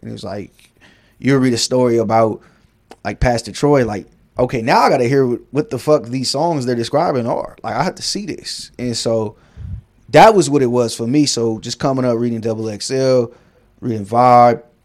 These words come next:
you know, reading The Source, obviously, reading all these different publications. And then in sports, it was, uh, E S P N magazine was big for me when I was younger.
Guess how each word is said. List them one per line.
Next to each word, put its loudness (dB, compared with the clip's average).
you -2
know, -6
reading -6
The -12
Source, 0
obviously, -6
reading -8
all 4
these -2
different -6
publications. -6
And -12
then -10
in -10
sports, -4
it -12
was, -14
uh, -10
E -6
S -4
P -8
N -6
magazine -4
was -6
big -2
for -14
me -6
when -4
I -2
was -8
younger. -4